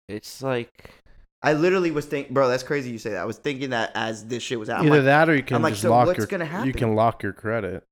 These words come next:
Speaker 2: Lock my credit? Meaning
Speaker 1: Yeah.
Speaker 2: what, like
Speaker 3: So, like, anytime it's pulled, they have, you have to unlock it first.
Speaker 2: Mm. And I like my social. That's the crazy part.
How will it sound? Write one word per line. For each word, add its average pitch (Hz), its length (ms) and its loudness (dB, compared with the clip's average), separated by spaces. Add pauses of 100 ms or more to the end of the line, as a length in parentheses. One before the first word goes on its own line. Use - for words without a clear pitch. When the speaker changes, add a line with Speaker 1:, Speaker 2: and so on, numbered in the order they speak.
(340)
Speaker 2:
Lock 110 240 -6
my 147 140 -6
credit? 165 360 -6 (400)
Meaning 107 260 -8
Speaker 1:
Yeah. 107 40 -10
Speaker 2:
what, 104 140 -6
like 98 160 -8 (440)
Speaker 3:
So, 120 140 -4
like, 113 180 -4
anytime 110 460 0
it's 98 100 -6
pulled, 107 420 -2
they 107 120 -4
have, 104 260 -2
you 113 120 -2
have 120 160 0
to 107 100 -2
unlock 104 320 -4
it - 100 -14
first. - 440 -12 (340)
Speaker 2:
Mm. 117 680 -12 (1120)
And 127 120 -6
I 165 40 -6
like 185 280 -6
my 90 100 -12
social. - 340 -14
That's 120 180 -14
the - 60 -18
crazy - 320 -12
part. - 220 -14